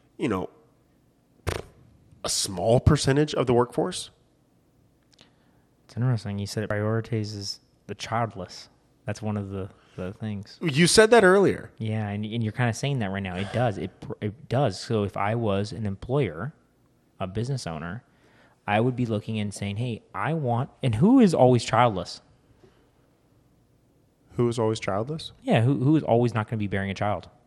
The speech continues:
Speaker 1: Uh, older generation?
Speaker 2: Males.
Speaker 1: Bearing a child? Yeah.
Speaker 2: Yeah.
Speaker 1: Okay.
Speaker 2: Yeah,
Speaker 1: Yeah.
Speaker 2: bearing a child, right? You're, and so having policies like this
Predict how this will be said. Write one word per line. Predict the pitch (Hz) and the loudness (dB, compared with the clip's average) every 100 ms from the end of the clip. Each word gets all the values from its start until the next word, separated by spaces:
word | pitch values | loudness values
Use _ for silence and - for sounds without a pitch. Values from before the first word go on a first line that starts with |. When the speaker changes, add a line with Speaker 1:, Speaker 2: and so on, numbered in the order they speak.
| - - | -12 -6
Speaker 1:
Uh, | 90 - - | -4 -6 -6
older | 92 95 107 117 _ | -6 -4 -4 -6 _
generation? | - 117 117 - 185 _ _ _ _ _ _ _ | -10 -8 -8 -10 -14 _ _ _ _ _ _ _
Speaker 2:
Males. | 269 110 92 80 - _ _ _ _ _ _ _ _ _ _ _ _ _ _ _ _ _ _ _ _ _ _ _ _ _ _ _ _ _ _ _ - | -6 -4 -4 -6 -16 _ _ _ _ _ _ _ _ _ _ _ _ _ _ _ _ _ _ _ _ _ _ _ _ _ _ _ _ _ _ _ -18
Speaker 1:
Bearing | 107 120 120 131 | 2 4 6 4
a | |
child? | 131 131 123 101 | 2 0 0 -2
Yeah. | 85 85 | -6 -4
Speaker 2:
Yeah. | 175 | 0
Speaker 1:
Okay. | 110 90 - | 0 -4 -6
Speaker 2:
Yeah, | 160 127 92 | -2 -2 -2
Speaker 1:
Yeah. | |
Speaker 2:
bearing | 113 123 127 | -2 0 0
a | |
child, | 175 107 | -4 -6
right? | 101 123 | -6 -6
You're, | 120 110 110 110 117 - | -6 -6 -6 -6 -8 -8
and | 139 135 | -4 2
so | 160 131 - - _ _ _ _ - - | 4 4 0 -20 _ _ _ _ -14 -8
having | - 165 175 220 202 | -4 0 2 4 4
policies | - 131 139 143 127 117 | 6 6 6 4 -2 0
like | 117 | 0
this | 107 127 | 0 -2